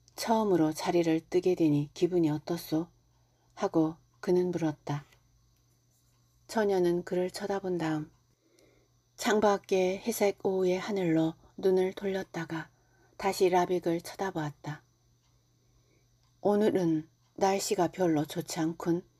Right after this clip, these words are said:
하고 그는 말하였다. "좋은 날씨예요." 하고 처녀는 말했다. "제게는 말이에요."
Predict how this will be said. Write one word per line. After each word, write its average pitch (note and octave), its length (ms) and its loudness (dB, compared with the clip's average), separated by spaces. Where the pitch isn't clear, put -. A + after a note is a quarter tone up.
하고 F3 400 2
그는 F3+ 300 0
말하였다. E3+ 680 -4
"좋은 G#3 300 0
날씨예요." F3 720 0
하고 G3 280 -2
처녀는 F#3 560 -2
말했다. D#3 640 -6
"제게는 G#3 500 2
말이에요." D#3 600 -2